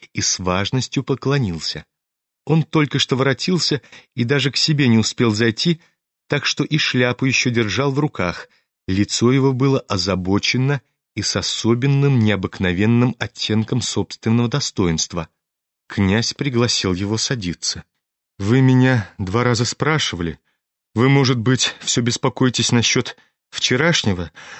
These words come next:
Насчет этого вчерашнего мальчика, предполагаете вы, князь? О, нет. Вчера мои мысли были в беспорядке, но сегодня я уже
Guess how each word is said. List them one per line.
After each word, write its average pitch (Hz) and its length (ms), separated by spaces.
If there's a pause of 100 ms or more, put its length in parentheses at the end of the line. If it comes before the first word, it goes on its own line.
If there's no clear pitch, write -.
(200)
Насчет 151 560
этого 135 580 (120)
вчерашнего 139 800
мальчика, 147 680 (500)
предполагаете 120 720
вы, 107 100
князь? 101 400 (280)
О, 220 140
нет. 156 560 (220)
Вчера 208 360
мои 190 200
мысли 180 360
были 160 320 (180)
в 123 100
беспорядке, 196 720
но 185 140
сегодня 175 520
я 170 160
уже 160 300